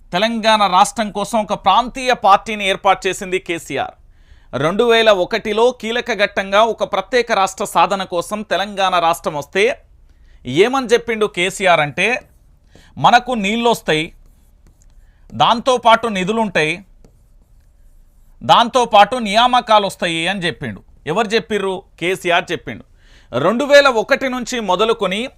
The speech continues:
రెండు వేల పద్నాలుగు వరకు అహర్నిశలు పోరాటం చేసి తెలంగాణ రాష్ట్రాన్ని తెచ్చి పది సంవత్సరాలలో పంతొమ్మిది వందల యాభై ఆరు నుంచి రెండు వేల పద్నాలుగు వరకు జరిగిన అభివృద్ధిని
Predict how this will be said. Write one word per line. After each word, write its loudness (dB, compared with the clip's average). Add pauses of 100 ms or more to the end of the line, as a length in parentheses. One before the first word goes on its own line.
(520)
రెండు -2
వేల 2
పద్నాలుగు 2
వరకు 0 (600)
అహర్నిశలు 6
పోరాటం 4
చేసి -4 (340)
తెలంగాణ 4
రాష్ట్రాన్ని 2
తెచ్చి -4 (480)
పది 4
సంవత్సరాలలో 4 (600)
పంతొమ్మిది 0
వందల 4
యాభై 6
ఆరు 4
నుంచి -6 (380)
రెండు -2
వేల 4
పద్నాలుగు 0
వరకు 0
జరిగిన -4
అభివృద్ధిని -2